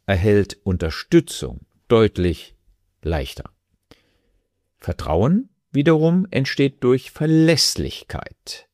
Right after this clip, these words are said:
Integrität, durch Ehrlichkeit, durch Berechenbarkeit, durch eingehaltene Zusagen.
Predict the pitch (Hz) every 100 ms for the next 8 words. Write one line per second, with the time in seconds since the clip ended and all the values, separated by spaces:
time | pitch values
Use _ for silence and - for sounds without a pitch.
0 | _ - 95 113 101 127 113 139 110 71
1 | 85 80 - 120 127 95 76 - - -
2 | - - - - - 95 90 - 80 87
3 | 123 135 87 67 - - - - - _
4 | _ _ - 73 - 80 92 90 87 87
5 | 98 104 - 131 95 53